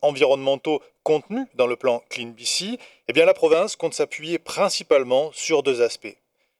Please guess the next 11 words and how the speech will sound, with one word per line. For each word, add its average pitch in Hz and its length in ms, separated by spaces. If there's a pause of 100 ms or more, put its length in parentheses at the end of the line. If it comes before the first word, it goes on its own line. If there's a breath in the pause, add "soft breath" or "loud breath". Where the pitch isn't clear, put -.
(200)
D'abord, 143 480 (100)
l'élargissement 127 600
du 120 120
réseau 123 360
existant 139 600
de 123 120
transport 120 400
en 110 100
commun, 143 360
avec 120 260
notamment 123 460